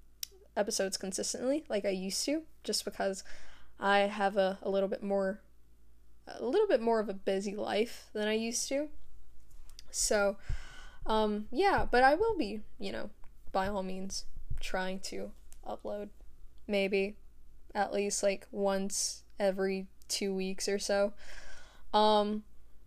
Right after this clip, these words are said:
just to kind of get stuff out. But, um, yeah. Um,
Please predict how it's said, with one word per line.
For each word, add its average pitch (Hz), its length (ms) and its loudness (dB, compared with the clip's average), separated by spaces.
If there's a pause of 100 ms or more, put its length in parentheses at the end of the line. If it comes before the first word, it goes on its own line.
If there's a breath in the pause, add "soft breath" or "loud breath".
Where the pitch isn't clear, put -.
(920)
just 208 340 -2
to 220 220 0
kind 196 220 -2
of 190 80 -4
get - 200 2
stuff - 320 -2
out. 190 260 0 (420)
But, 226 220 10
um, 220 340 8 (120)
yeah. 294 280 4 (2250 soft breath)
Um, 240 560 6